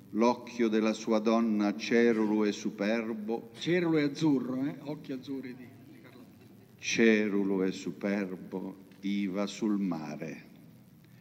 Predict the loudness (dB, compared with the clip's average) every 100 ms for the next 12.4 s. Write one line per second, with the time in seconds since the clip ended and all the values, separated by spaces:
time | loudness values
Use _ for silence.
0 | -20 -20 -20 -20 -6 -2 2 8 8 8
1 | 6 2 -4 -4 -4 2 2 4 4 2
2 | 0 -2 0 2 4 4 2 -2 2 6
3 | 6 6 2 2 4 4 4 4 4 2
4 | 4 4 4 4 2 -2 -6 -6 -4 0
5 | 4 4 2 0 2 2 2 2 0 0
6 | -2 -10 -18 -18 -20 -20 -20 -20 -2 2
7 | 4 4 0 -4 -4 -4 -6 -14 -20 -18
8 | -4 0 2 2 2 2 0 0 2 0
9 | 0 0 2 2 0 0 -2 -4 -6 -8
10 | -8 -6 -4 -4 -6 -16 -20 -20 -20 -8
11 | -2 0 2 2 0 0 -2 -4 -8 -10
12 | -8 -8 -10 -14